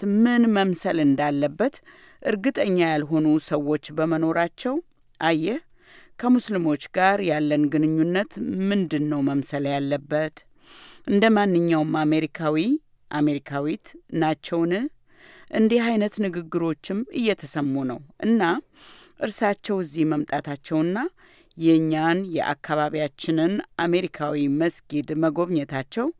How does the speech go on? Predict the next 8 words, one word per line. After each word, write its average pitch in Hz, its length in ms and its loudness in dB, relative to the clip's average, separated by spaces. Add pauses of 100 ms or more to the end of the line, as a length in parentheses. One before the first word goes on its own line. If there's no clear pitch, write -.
(420)
እንደ 285 220 8
ማንኛውም 170 600 2
አሜሪካዊ፣ 147 540 0 (640)
አሜሪካዊ 151 760 -2
ስለመሆናችን 151 960 0
ማረጋገጫ 147 680 -2 (120)
ነው። 139 140 -2 (1000)
በተጨማሪም 214 880 0